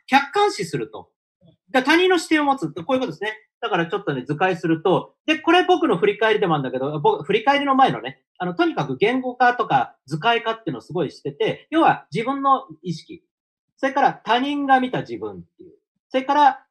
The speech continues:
えっと、えっと、俯瞰するですね。天、天、天が見たらこうって、こういう感じで、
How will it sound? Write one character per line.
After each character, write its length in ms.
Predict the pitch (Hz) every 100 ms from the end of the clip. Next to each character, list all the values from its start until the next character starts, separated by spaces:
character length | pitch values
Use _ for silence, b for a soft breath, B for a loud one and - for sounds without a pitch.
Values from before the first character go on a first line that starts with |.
| -
え 180 | 131 113
っ 40 |
と、 600 | - 110 107 101 98 98 _ _ -
え 200 | 104 98
っ 40 |
と、 140 | 110 -
俯 100 | 185
瞰 280 | 170 247 240
す 120 | 240
る 120 | 196 160
で 60 |
す 120 | -
ね。 180 | 196 - -
天、 320 | 403 381 190
天、 380 | 147 349 254 170 _ _
天 200 | 330 349
が 240 | 226 127 -
見 100 | 151
た 80 | 135
ら 60 | -
こ 160 | - 92
う 20 |
っ 20 |
て、 80 | -
こ 160 | - 214
う 40 |
い 20 |
う 40 | 214
感 200 | 202 196
じ 80 |
で、 240 | 220 196